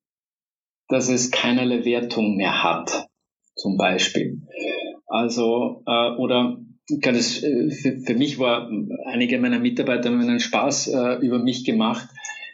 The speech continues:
Wenn ich ein Auto mehr als sechs Monate gefahren bin, hab ich's gewechselt. Und die haben dann spaßhalber immer wieder gesagt,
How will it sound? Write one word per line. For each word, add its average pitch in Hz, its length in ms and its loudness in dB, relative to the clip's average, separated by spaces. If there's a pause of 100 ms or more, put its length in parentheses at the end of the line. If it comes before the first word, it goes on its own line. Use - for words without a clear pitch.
(140)
Wenn 120 180 2
ich 123 240 2
ein 127 140 0
Auto 135 420 0
mehr 120 340 2
als - 640 -4
sechs - 360 0
Monate 123 360 2
gefahren 110 500 0
bin, - 600 -2 (420)
hab 113 180 0
ich's 117 140 -2
gewechselt. 104 640 -2 (180)
Und - 100 -4
die - 120 -2
haben 117 160 2
dann 120 120 2
spaßhalber 120 540 0
immer 123 220 0
wieder 120 140 0
gesagt, 117 360 -2